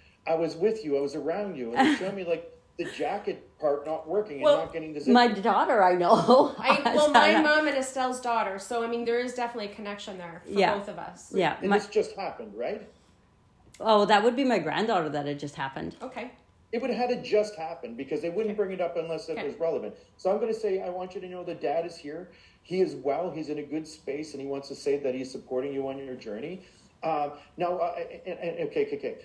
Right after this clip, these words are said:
Speaker 1: And they, they want me to validate your granddaughter. So this is why I want you to, and, and to the lady on the left, are you Estelle?
Speaker 3: Yes, I'm Estelle. My
Speaker 1: Okay,
Speaker 3: granddaughter's
Speaker 1: okay.
Speaker 3: still here, though. <laughs>
Speaker 1: No, of course she is.
Speaker 3: Oh, okay.
Speaker 1: But they,
Speaker 3: <laughs> My
Speaker 1: that
Speaker 3: daughter's
Speaker 1: doesn't mean
Speaker 3: not.
Speaker 1: that they,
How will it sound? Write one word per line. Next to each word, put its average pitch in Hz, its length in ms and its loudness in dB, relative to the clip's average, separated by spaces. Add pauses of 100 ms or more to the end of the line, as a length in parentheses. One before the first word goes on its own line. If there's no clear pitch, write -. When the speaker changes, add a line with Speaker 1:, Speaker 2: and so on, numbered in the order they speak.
(160)
Speaker 1:
And 170 120 -2
they, 175 100 0
they 180 140 2
want 208 240 0
me 226 80 0
to 208 80 6
validate 185 360 0
your 151 120 -8
granddaughter. 123 640 -4
So 143 180 -8
this 151 180 -6
is 143 140 -12
why 151 180 0
I 151 60 -4
want 147 340 -6
you 135 80 -8 (220)
to, 156 100 -6 (100)
and, 151 200 -6
and 156 140 -6
to 180 80 -6
the 185 120 2
lady 180 240 0
on 160 80 -6
the 156 60 -4
left, 147 200 0
are 147 60 -2
you 170 160 -4
Estelle? 180 540 -6
Speaker 3:
Yes, 190 320 2
I'm 180 160 4
Estelle. 139 360 -2 (400)
My 220 180 4
Speaker 1:
Okay, 226 80 2
Speaker 3:
granddaughter's 226 480 6
Speaker 1:
okay. - 60 -2
Speaker 3:
still 202 200 4
here, 202 240 2
though. 135 200 -4 (140)
<laughs> 233 100 -2 (520)
Speaker 1:
No, 285 160 4
of 277 120 4
course 285 200 0
she 233 180 -6
is. - 60 -2
Speaker 3:
Oh, 156 280 2
okay. 240 480 6
Speaker 1:
But - 260 0
they, 208 340 4
Speaker 3:
<laughs> - 60 -8
My 190 120 6
Speaker 1:
that 170 40 4
Speaker 3:
daughter's 208 380 8
Speaker 1:
doesn't 180 80 6
mean 185 100 2
Speaker 3:
not. 180 80 -4
Speaker 1:
that 160 80 -10
they, 151 240 -4